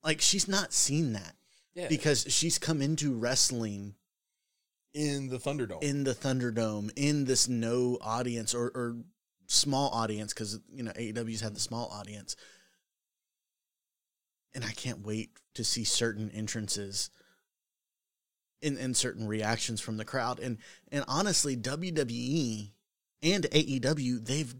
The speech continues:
Speaker 1: got to need, 'cause they, they need the crowd to course correct.
Speaker 2: Yeah.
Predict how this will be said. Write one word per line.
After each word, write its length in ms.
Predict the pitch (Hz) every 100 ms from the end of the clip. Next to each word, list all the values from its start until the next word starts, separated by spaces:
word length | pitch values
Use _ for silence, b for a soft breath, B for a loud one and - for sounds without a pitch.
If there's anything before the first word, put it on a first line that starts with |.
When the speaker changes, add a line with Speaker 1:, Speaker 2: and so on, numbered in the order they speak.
| _ _
Speaker 1:
got 280 | 139 135 123 _ _ _
to 140 | - 127
need, 240 | 120 -
'cause 160 | 139 127
they, 160 | 143
they 240 | 120 131 139
need 200 | 156 170
the 60 | -
crowd 340 | - 131 123
to 80 | 113
course 260 | - 110
correct. 460 | - 104 87 - - -
Speaker 2:
Yeah. 140 | -